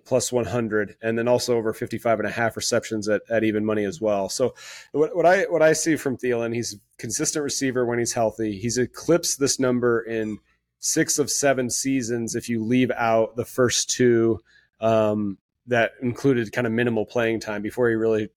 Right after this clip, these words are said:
jumped onto the scene. I think they're gonna be committed, the Panthers, that is, to helping Bryce Young, um,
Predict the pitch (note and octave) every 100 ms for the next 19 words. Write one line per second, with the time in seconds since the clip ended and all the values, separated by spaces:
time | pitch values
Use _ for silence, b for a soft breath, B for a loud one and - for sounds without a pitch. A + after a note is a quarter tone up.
0 | _ - C3 A2+ A#2 A2+ G#2 - A2+ A2+
1 | B2 A#2+ _ b b b b C3 F3 F3+
2 | E3 D#3+ D3 C3 C3 C#3 C3+ B2 B2 C3
3 | C3 B2+ G#2 A#2+ A#2 A#2 A2 - - A#2+
4 | A#2 A2+ A2+ A#2+ A#2+ A#2 A2+ A2+ - A2+
5 | A2 A2 G#2 b b b b - A#2 A#2
6 | A2+ G#2+ G#2+ G#2